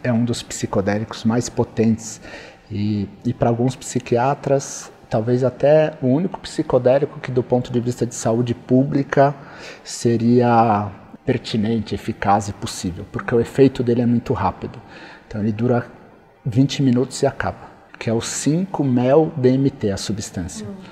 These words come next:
Speaker 1: é, que é o bufo. O bufo é uma espécie de sapo, né, que vive no deserto do México e que ele fica nove meses embaixo no solo, se protegendo do calor, e aí quando ele sai, né,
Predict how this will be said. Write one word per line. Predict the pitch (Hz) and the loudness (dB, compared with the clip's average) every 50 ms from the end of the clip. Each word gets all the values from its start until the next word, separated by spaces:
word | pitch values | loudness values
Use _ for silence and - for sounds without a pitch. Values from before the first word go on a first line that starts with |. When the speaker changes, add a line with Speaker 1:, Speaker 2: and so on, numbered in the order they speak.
| - - - - - _ - | -20 -20 -20 -20 -20 _ -10
Speaker 1:
é, | - 98 98 104 101 101 98 - - - - - - - - | -8 -6 -4 -4 -4 -4 -6 -8 -12 -18 -20 -20 -18 -8 -4
que | - 120 | -2 0
é | |
o | 113 117 | 0 0
bufo. | 113 107 120 123 123 - - - - - - - - - - - | 0 0 2 2 0 0 -4 -12 -12 -12 -12 -14 -18 -12 -6 -4
O | 113 | -4
bufo | 104 98 117 127 131 - - - | -2 0 0 -2 -2 -2 0 0
é | 135 | 0
uma | 131 131 131 131 131 127 127 120 120 123 | 2 0 -2 -2 -2 -2 -2 -2 -2 -4
espécie | 120 - - - - 113 110 117 - - - 104 | -4 -6 -8 -4 -2 0 0 0 -2 -4 -6 -6
de | 101 101 101 95 90 101 117 - | -4 -4 -4 -4 -4 -6 -10 -12
sapo, | - - - - - 95 110 113 - - 95 92 | -10 -8 -4 0 0 0 0 0 -4 -8 -8 -6
né, | 92 104 - | -4 -6 -4
que | - - | -4 -4
vive | 104 98 101 98 107 | -2 -2 -2 -2 -2
no | 107 104 | -2 -2
deserto | 101 101 101 98 110 - 101 - - - | -2 -4 -4 -4 -4 -6 -6 -8 -10 -10
do | 92 98 | -8 -6
México | 90 95 101 123 117 - - - - - - - - - - - - - - | -6 -4 -4 -4 -4 -6 -6 -8 -10 -12 -14 -14 -18 -20 -20 -20 -20 -16 -12
e | - 101 101 | -10 -10 -10
que | - - - - 107 107 107 107 110 113 104 - - - | -10 -12 -8 -4 -2 0 0 2 0 0 -2 -2 -6 -8
ele | - 98 | -8 -8
fica | 113 - - 120 - 120 | -6 -4 -4 -2 0 0
nove | 113 113 123 147 143 - 147 | 2 4 6 6 6 4 4
meses | 127 123 120 120 117 113 104 - - - - - 120 | 2 4 4 2 2 -2 -6 -8 -10 -14 -8 -2 0
embaixo | 113 104 92 92 87 98 123 - - - 107 | 0 0 0 0 0 0 0 -2 -4 -4 -4
no | 98 95 | -4 -4
solo, | - - - - 92 110 117 | -4 -4 -4 -2 -2 -2 -2
se | - - - | -4 -8 -8
protegendo | - - - - - 101 98 98 104 101 98 | -8 -8 -10 -8 -6 -4 -4 -2 -4 -4 -4
do | 95 101 | -6 -8
calor, | - - - 95 95 98 113 - - - - - - - - - | -10 -8 -6 -6 -4 -4 -4 -6 -6 -10 -20 -20 -20 -20 -12 -6
e | 110 104 | -4 -2
aí | 101 104 117 113 - - - - - | -2 -2 -2 -4 -8 -14 -18 -6 0
quando | - 127 143 147 | 2 2 4 4
ele | 135 131 | 4 2
sai, | 120 - - - - 120 123 143 160 151 - - - - - - - | 0 -2 -2 2 4 4 6 6 4 0 -2 -8 -18 -20 -20 -12 -6
né, | - 101 113 151 | -4 -2 -2 -4